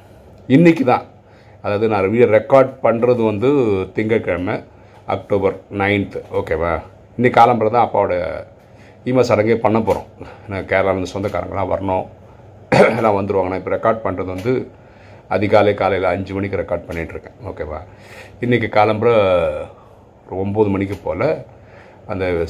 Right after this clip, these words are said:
சடங்குகள்லாம் செய்ய ஆரம்பிப்போம். பத்து மணிக்கு வீட்டிலேருந்து அந்த ப்ரொசஷன் start ஆகும். டன்லப்னு ஒரு இடம் இருக்கு, அங்க வந்து அந்த electric, அ, இது இருக்கு, அந்த அடக்கம் பண்ற ஒரு முறை இருக்கு இல்லையா, அது இருக்கு, அதுல பண்ணுவோம். அதுக்கப்புறம் ஒரு one hour, two ஹவர்ல அந்த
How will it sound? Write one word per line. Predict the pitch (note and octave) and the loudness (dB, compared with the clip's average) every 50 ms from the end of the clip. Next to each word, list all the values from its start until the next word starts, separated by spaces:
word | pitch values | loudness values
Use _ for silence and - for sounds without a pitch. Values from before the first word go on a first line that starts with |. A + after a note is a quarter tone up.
| - | 2
சடங்குகள்லாம் | - A2+ A2 B2+ C3 C3 C3 G#2+ G#2+ G2 F#2 F2+ F#2+ F#2+ F2+ E2+ D#2+ | 4 4 6 6 6 4 4 4 2 0 0 0 -2 -2 -2 -2 -4
செய்ய | D#2+ - - F#2+ F2+ F2 | -6 -8 -6 -4 -4 -4
ஆரம்பிப்போம். | E2 D#2+ D#2+ D#2+ D#2+ - - C3 C#3 C3+ - | -4 -4 -8 -10 -10 -8 -8 -6 -6 -2 0
பத்து | G#2+ G#2 G#2 - A#2 | 0 0 0 0 -2
மணிக்கு | A2 G#2 G#2 G#2 A#2+ G#2+ | -2 -2 -2 -2 -2 -2
வீட்டிலேருந்து | G2 G#2 G#2+ G#2 G2+ F#2+ F#2 | -2 -2 -4 -4 -4 -4 -4
அந்த | F#2+ F2 E2 - - | -6 -8 -8 -10 -10
ப்ரொசஷன் | F2 F2 - G2 - - G2 F2+ - | -10 -8 -8 -6 -8 -8 -8 -10 -8
start | - - F2 E2+ - | -4 -2 -2 -2 -2
ஆகும். | E2 D#2+ E2 F#2+ B2 - - - - - - - - - - - - - G2+ G#2 | -2 -2 -2 -2 -4 -4 -6 -10 -20 -20 -20 -20 -20 -20 -20 -20 -14 -10 -2 4
டன்லப்னு | A#2+ A#2+ B2 B2+ C3 C3+ C3+ - A#2+ | 4 6 6 6 6 6 6 4 2
ஒரு | G#2+ G2 F#2 | -2 -2 -2
இடம் | E2+ F#2 F#2 | -2 -2 -2
இருக்கு, | F2 D#2+ - - B2 C3 | -2 -4 -8 -8 -8 -6
அங்க | A2 F#2+ F#2 F2+ | -6 -6 -6 -6
வந்து | F2+ F2 F2+ F#2 G2+ G2 F#2 F2+ E2 D#2 D2+ D2 - - | -6 -6 -4 -4 -2 -2 -2 -2 -4 -4 -6 -8 -10 -10
அந்த | - F2+ F2+ | -6 -2 2
electric, | F2 G2+ A2 A#2 A#2 - - A2+ G#2+ A2 - - | 2 4 4 2 0 -2 -2 -2 -2 -2 -4 -6
அ, | F2 E2 D#2 D2+ D2 D2 D#2 F2 | -6 -4 -4 -4 -6 -6 -8 -8
இது | F2+ F#2+ G#2 | -8 -6 -6
இருக்கு, | F#2+ F2 - - - - - - - - - - - - - - - - | -6 -8 -8 -12 -14 -14 -16 -20 -20 -20 -20 -20 -20 -20 -20 -20 -12 -8
அந்த | G#2 F#2+ F2+ F2+ E2+ D#2+ D#2+ E2 | -6 -4 -2 -2 -2 -2 -2 -2
அடக்கம் | - F2 F#2 G2 - - G2 E2 | -2 -2 -2 0 0 0 0 -2
பண்ற | E2+ F2+ F2 F2 F2 E2+ | -2 -4 -2 0 0 -2
ஒரு | E2 | -2
முறை | E2 E2+ E2+ F#2 F2 | -2 -4 -2 -2 -2
இருக்கு | E2 - - F#2+ | -2 -2 -4 -2
இல்லையா, | A2 A2 F#2+ F2 | 0 0 2 0
அது | G2+ G#2+ A2+ G#2 G2 | 0 0 0 0 0
இருக்கு, | F#2 F2 F2 - - F#2 B2 - - - - - - - - | 0 -2 -4 -6 -4 -4 -4 -6 -8 -16 -20 -20 -20 -12 -4
அதுல | - A2 A2 A2 G#2+ G#2 F#2+ | 0 0 0 0 0 -2 -2
பண்ணுவோம். | - - F2 F2+ F2+ E2 F2 B2+ C#3 - - - - - - - - - - - - - | -2 -2 -4 -4 -4 -4 -4 -4 -6 -8 -14 -20 -20 -20 -20 -20 -20 -20 -20 -20 -8 -4
அதுக்கப்புறம் | - A#2+ A#2 A2 G#2+ G2 A2 A#2 B2 | -2 0 2 2 2 2 2 2 2
ஒரு | A2+ G#2 | 2 2
one | G2+ G2+ G2+ G#2 G#2+ | 0 0 0 0 0
hour, | G#2 G#2 G2 - | -2 -2 -2 0
two | G#2 | 0
ஹவர்ல | G#2 G2+ G2 G2 G2+ G#2+ | 2 4 4 2 2 2
அந்த | G#2+ G2 F2+ F2 E2 D#2 D2+ | 0 0 0 -2 -4 -4 -6